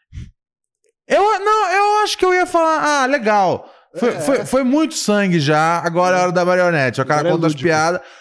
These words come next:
Speaker 1: aí bum, aí traz de novo.
Speaker 2: Foda que era o marionete de um leão comendo um outro marionete, né? Esse que era o problema.
Speaker 1: Puta, aí eu, aí eu não
Speaker 2: É.
Speaker 1: ia querer. Eu queria que fosse sobre outro assunto, tá
Speaker 2: Sim,
Speaker 1: ligado?
Speaker 2: sim.
Speaker 1: Mas é, mas é, às vezes esse, esse era o,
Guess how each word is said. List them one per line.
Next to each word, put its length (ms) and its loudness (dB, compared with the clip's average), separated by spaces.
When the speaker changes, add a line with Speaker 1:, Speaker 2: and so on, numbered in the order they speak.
Speaker 1:
aí 140 -6
bum, 380 2
aí 100 2
traz 300 0
de 80 0
novo. 460 2
Speaker 2:
Foda 200 2
que 60 0
era 100 -2
o 40 -8
marionete 520 -6
de 400 -10
um 420 -10
leão 340 0
comendo 380 -6
um 180 -12
outro 200 -12
marionete, 420 -10
né? 80 -8
Esse 100 -12
que 60 -2
era 80 0
o 40 -2
problema. 300 2
Speaker 1:
Puta, 180 -2
aí 100 0
eu, 280 0
aí 120 2
eu 80 2
não 80 0
Speaker 2:
É. 60 0
Speaker 1:
ia 60 0
querer. 360 2
Eu 80 2
queria 200 0
que 60 -14
fosse 220 -2
sobre 300 0
outro 180 0
assunto, 580 -2
tá 80 -6
Speaker 2:
Sim, 60 -4
Speaker 1:
ligado? 460 -2
Speaker 2:
sim. 100 -6
Speaker 1:
Mas 200 0
é, 80 2
mas 220 0
é, 60 2
às 80 0
vezes 220 0
esse, 260 -2
esse 260 -2
era 220 2
o, 420 0